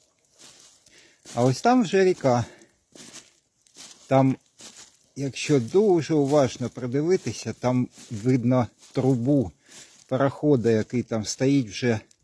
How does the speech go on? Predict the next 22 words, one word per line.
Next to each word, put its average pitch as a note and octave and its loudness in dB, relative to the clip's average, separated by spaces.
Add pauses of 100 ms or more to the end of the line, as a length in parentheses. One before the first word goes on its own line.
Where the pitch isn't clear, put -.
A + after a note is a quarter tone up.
(520)
три B2+ 0
роки. A#2 0 (340)
Всі - -10
три C3 -6
роки A2+ -4
так - -10
і G#2+ -16
стоїть. A2 -8 (1600)
А A2+ 0
це F#3+ 2 (260)
от, - -12
е, C3 -4
такі C#3+ -2
жахіття. B2+ 0 (840)
Це D3 2
колишня C#3+ 0
обувна C#3 2
фабрика. A#2+ -2 (920)
І C3 0
це F3 4
теж E3+ 4
такі D3+ 4